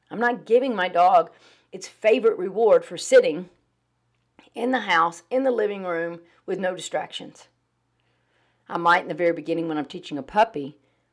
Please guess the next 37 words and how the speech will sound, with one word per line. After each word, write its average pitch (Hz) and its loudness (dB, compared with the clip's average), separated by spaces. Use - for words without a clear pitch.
but 175 -2
as 180 0
the 175 -6
dog 214 0
starts 202 -4
to - -8
age, 208 -4
I 226 4
need 233 0
to 190 -10
expect - -4
more 185 2
from 247 2
the 240 0
dog 170 2
in 156 -8
order 196 4
to 233 -10
get 226 -2
the 240 -6
behavior 180 -8
that 165 -2
I 160 2
want. 165 -8
Don't 233 -4
keep 302 -4
your 247 -2
dog 214 4
in 180 -10
kindergarten. 147 -8
If - -16
you 277 -8
keep 302 -6
your 247 -10
dog 226 2
in 190 -12
kindergarten, 175 -8